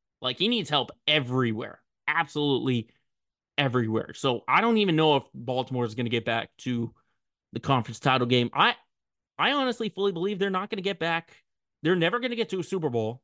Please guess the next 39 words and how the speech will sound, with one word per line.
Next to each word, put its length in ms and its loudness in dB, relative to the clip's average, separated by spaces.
at 160 -10
least 300 -4
with 220 0
Lamar 280 6
as 140 2
quarterback. 480 0
But 100 -4
I'm 140 0
starting 360 2
to 60 -4
think 320 0
that 220 4
they're 180 4
never 260 4
gonna 160 2
get 200 -2
to 220 0
a 80 -2
conference 400 -6
championship 480 -2
again. 220 -6
Not 380 4
at 240 2
all, 360 2
'cause 120 0
I 60 2
don't 160 2
think 280 0
Lamar 280 2
has 140 0
had 120 -4
a 40 -2
better 280 0
team 360 -8
than 100 0
what 160 4
Baltimore 480 -4
had. 260 -6
So 360 0